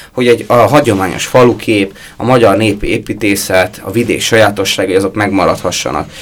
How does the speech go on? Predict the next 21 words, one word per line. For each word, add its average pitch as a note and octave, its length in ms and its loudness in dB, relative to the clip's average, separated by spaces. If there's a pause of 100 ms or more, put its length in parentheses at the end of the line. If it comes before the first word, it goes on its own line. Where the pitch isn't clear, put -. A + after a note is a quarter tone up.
(160)
És - 60 -14
ezt G#2+ 120 -4
hogy C#3 160 2
képzeljük G2+ 560 0
el? F#2 240 0 (320)
És - 140 0
itt - 180 -2
jutottunk A#2 440 -2
el, A2 80 4
hogy A2 120 2
nem G#2 180 0
skanzen G2 480 -2
szeretnénk, A#2+ 680 0 (300)
mert G#2+ 240 0
dolog, B2 260 2
hogy G#2 100 -2
egy, G2 240 -2 (300)
már A2 200 0
elnézést, G#2 380 0
hogy F#2+ 100 -8
ilyen, F#2 360 -6